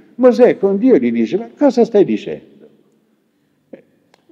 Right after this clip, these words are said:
per usare un linguaggio un po' forse più toscano, ma se-, sei di fuori, cioè,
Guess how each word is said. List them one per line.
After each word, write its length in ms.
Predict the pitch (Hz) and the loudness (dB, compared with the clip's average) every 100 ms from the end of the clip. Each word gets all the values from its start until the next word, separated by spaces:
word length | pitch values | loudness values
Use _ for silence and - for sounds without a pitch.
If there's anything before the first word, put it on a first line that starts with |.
| _ _ | _ _
per 160 | 143 127 | -2 0
usare 300 | 147 165 156 | 2 2 2
un 120 | 156 | 2
linguaggio 1300 | 151 143 165 170 165 135 143 135 131 123 - - _ - | 2 2 2 2 0 0 4 6 4 0 -8 -20 _ -20
un 180 | 117 | -12
po' 480 | 113 139 123 - - | 2 4 4 0 -8
forse 280 | - 120 117 | -4 -4 -6
più 180 | 107 113 | -10 -8
toscano, 400 | 117 - 170 117 | -8 -6 -6 -6
ma 100 | 160 | -10
se-, 240 | - - - | -16 -16 -16
sei 240 | - 240 | -6 -4
di 100 | 208 | -4
fuori, 440 | 185 226 233 101 - | -4 -2 0 -2 -4
cioè, 180 | 175 | -10